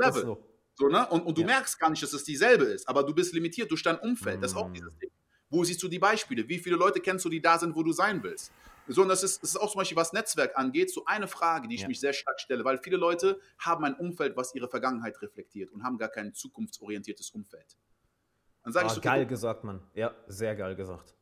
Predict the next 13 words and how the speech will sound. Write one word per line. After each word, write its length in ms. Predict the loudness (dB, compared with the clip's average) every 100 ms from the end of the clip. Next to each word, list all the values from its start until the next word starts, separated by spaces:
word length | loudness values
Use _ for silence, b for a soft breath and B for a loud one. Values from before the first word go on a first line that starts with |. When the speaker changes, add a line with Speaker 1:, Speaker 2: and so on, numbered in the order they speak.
| _ _ _ _ -4
Speaker 1:
Ja. 80 | 0
Speaker 2:
Eine 160 | 0
Übung, 180 | 0 -4 -4
die 40 |
du 80 | -2
machen 200 | 0 0
kannst, 280 | -2 -4 -2
ist, 340 | -4 -4 -8 _ _ _ _ _ _ _ _ -6
ähm, 400 | -4 -2 -4 -8 -10
schreib 300 | -4 -4 -2
dir 100 | -4
mal 140 | -4
auf, 380 | -4 -6 -8